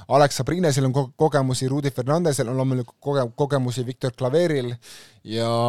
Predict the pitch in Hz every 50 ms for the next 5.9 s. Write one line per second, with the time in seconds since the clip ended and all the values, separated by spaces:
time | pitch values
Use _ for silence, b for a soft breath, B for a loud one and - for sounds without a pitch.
0 | 120 117 117 127 131 123 - 151 151 156 151 135 135 127 160 190 202 160 151 127
1 | 117 113 113 117 - b b b b b b b b b b b _ - 139 131
2 | 165 156 156 156 156 139 - _ _ _ _ _ _ - - 165 147 - - -
3 | - - - - - - _ _ _ _ _ _ _ _ _ - 151 156 156 156
4 | - - 208 202 196 165 160 160 151 147 139 135 127 117 - - - - - -
5 | 123 135 135 117 147 170 170 160 156 160 - - 139 127 120 120 117 117